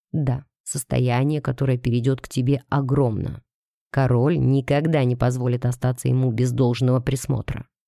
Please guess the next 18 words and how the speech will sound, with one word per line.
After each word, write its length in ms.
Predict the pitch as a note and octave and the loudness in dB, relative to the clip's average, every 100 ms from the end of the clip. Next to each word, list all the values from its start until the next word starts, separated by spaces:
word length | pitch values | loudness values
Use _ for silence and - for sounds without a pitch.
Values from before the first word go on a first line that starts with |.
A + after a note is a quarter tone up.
| - | -6
Тебя 360 | C#3 C3 C3+ - | -2 0 0 0
обяжут 800 | C3 C3+ C3+ D#3+ C3 A#2+ A#2+ B2 | 0 0 2 2 2 0 -4 0
выйти 340 | B2+ A#2+ - | 0 -2 -4
замуж, 500 | A#2+ B2+ E3 - - - | -2 0 -2 -4 -12 -6
да 180 | C#3+ B2+ | 0 2
ещё 300 | A#2 - B2 | 0 0 0
и 80 | |
жениха 600 | B2 C3 C#3 F3+ - C3 A#2+ | 2 2 2 0 0 -2 0
подберут 480 | B2 B2 C3+ B2+ | 0 2 2 0
сами". 480 | - C3 A#2+ B2 B2 _ _ _ _ _ _ _ | 0 -2 0 -2 -8 _ _ _ _ _ _ _
"А 100 | - | -4
вот 280 | F3 F3 - | 0 0 0
об 180 | D#3+ D#3+ | 0 2
этом 360 | A3+ - D4+ D4+ | 0 0 -2 0
я 240 | G#3+ E3 | 2 2
ещё 280 | D3+ - F#3 | 0 0 2
не 160 | F#3 | 2
думала. 540 | G3+ F#3 D3+ D3+ D#3 | 2 2 0 -2 -4